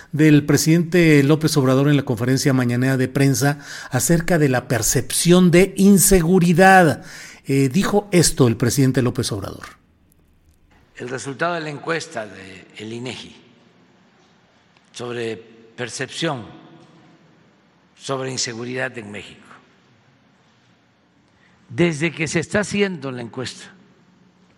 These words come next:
Speaker 2: en este trimestre es el más bajo.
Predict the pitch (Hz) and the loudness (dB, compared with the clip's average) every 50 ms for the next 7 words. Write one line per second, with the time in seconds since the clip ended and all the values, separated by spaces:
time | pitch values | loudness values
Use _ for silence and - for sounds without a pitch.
0 | _ _ _ _ _ _ _ _ - 127 135 156 185 180 - - 175 156 123 139 | _ _ _ _ _ _ _ _ -10 -8 -4 -4 -4 -4 -4 -6 -6 -6 -6 -6
1 | 143 139 147 165 170 160 - - 196 220 208 - - - - - _ _ _ _ | -6 -6 -4 -4 -6 -6 -6 -8 -8 -8 -8 -10 -12 -20 -20 -20 _ _ _ _
2 | _ _ _ _ _ _ _ _ _ _ _ _ _ _ _ _ _ _ _ _ | _ _ _ _ _ _ _ _ _ _ _ _ _ _ _ _ _ _ _ _
3 | _ _ _ _ _ _ _ _ _ _ _ _ _ _ _ _ _ 147 151 143 | _ _ _ _ _ _ _ _ _ _ _ _ _ _ _ _ _ -8 -4 -4
4 | 165 160 147 156 165 160 139 147 156 143 110 95 98 85 | -4 -4 -2 -4 -4 -4 -2 -4 -4 -6 -6 -10 -18 -20